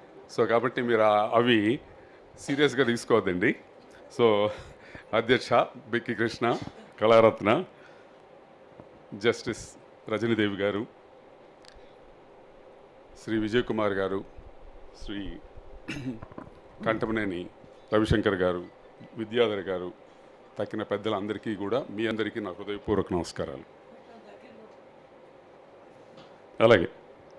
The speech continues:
ఈరోజు రెండు విషయాలు. ఒకటి విజయ్ కుమార్ గారి జన్మదిన వేడుక,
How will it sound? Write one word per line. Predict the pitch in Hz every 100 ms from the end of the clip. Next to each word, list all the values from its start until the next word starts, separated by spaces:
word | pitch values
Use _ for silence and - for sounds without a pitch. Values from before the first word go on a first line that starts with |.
| 320 - - - - - - - -
ఈరోజు | 131 135 165 156 120 139 233 - - - - - - - - - - - - - - - - - - - - - 107
రెండు | 120 139
విషయాలు. | 139 127 120 78 - -
ఒకటి | 104 139 143 113 127 - - - - - - - 107
విజయ్ | 113 165
కుమార్ | 160 147 139
గారి | 131 123 123
జన్మదిన | 110 104 113 143 143 127 151
వేడుక, | 107 107 101 98